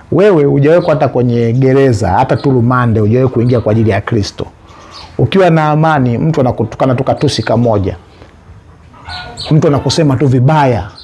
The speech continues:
unaasi-, unakuwa mtu mwovu, unakuwa mtu mbaya, unakoswa amani, chuki inajaa, siku nzima uongei na watu, umenuna,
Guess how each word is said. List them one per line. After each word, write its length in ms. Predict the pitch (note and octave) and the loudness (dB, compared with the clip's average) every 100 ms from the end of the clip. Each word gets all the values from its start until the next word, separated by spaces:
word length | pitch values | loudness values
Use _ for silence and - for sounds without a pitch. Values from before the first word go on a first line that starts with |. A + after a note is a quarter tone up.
| - - - | -20 -20 -12
unaasi-, 960 | - C#3+ C3 B2 B2+ C#3 D3 - - - - | -4 -2 0 -2 -2 -2 -4 -10 -16 -8 -2
unakuwa 480 | C#3+ C3 - E3 | 2 0 0 0
mtu 200 | D3 C3+ | 0 0
mwovu, 720 | B2 F#2 C#3+ E3+ D3+ C#3+ D3+ C#3+ | 0 0 2 2 2 0 0 0
unakuwa 280 | A#2+ B2 | 0 0
mtu 220 | C3+ C3 A#2+ | -2 0 -2
mbaya, 520 | G2 G#2+ D#3+ D#3+ D#3 | -2 0 2 2 2
unakoswa 540 | C#3 B2 D3 - A2+ | 0 -2 -4 -2 -2
amani, 520 | G2+ A2+ D3 D3 D#3 | -2 -2 0 0 -2
chuki 400 | C3 - F3 - | -4 -2 -2 -2
inajaa, 540 | C3+ A2+ F2 D3 D#3 - | -2 -2 -2 0 0 0
siku 300 | - E3 C#3 | -4 -4 -4
nzima 400 | A#2+ C3 F3+ C3+ | -2 -2 -2 0
uongei 440 | B2 B2 C3 D#3+ | 0 0 0 0
na 120 | C3 | 2
watu, 340 | A2 D#3+ D#3+ E3+ | 2 0 -2 -2
umenuna, 540 | C3 B2+ F3+ F#3 F3 | -2 -2 -2 -2 -2